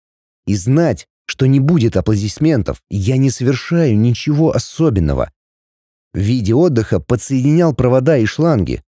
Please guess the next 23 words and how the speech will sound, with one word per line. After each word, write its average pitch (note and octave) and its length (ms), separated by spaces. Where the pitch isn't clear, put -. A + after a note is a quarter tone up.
руки D3+ 420
быстро C3+ 540
всё - 240
научились A2+ 500
делать, C#3 520
не C3+ 100
советуясь B2+ 600
с F#2+ 40
головой. F#2 560
Вот D3+ 360
после D#3 500
этого D#2+ 640
я A#2+ 240
получал F3 520
главный D3+ 460
свой B2 320
приз — - 480
новый A#2+ 500
день G2 320
жизни. D#2+ 600
Сначала A2 500
в - 60
туалет, C3 420